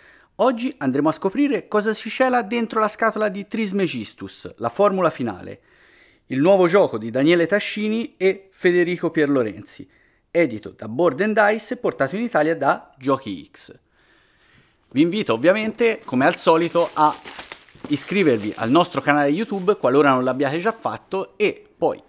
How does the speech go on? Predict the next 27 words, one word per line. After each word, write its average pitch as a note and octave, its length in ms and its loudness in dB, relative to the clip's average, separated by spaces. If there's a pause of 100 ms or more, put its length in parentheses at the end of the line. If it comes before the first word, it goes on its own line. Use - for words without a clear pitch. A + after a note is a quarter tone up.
(120)
alla D#3+ 140 -2
fine, G2+ 300 -12
se - 140 -10
vi C3 100 -8
sarà A2 220 -2
piaciuto B2+ 380 -10
questo E3+ 280 -6
video, A#2+ 260 -4
magari A#2+ 320 -2
anche C#3 260 -4
a G#2+ 40 -6
mettere A2 580 -6 (300)
un A#2+ 120 -2
bel C3+ 180 2
pollicione B2 460 -4
qui C#3 120 -6
sotto, - 540 -8
ma C3+ 180 2
anche C3 420 -2
un G3 140 -6
pollicione G#2+ 440 -4
all'ingiù G#2+ 360 -6
che F#2+ 120 -10
ci A2 140 -12
piace G#2 280 -4
lo E2 100 -10
stesso. - 480 -20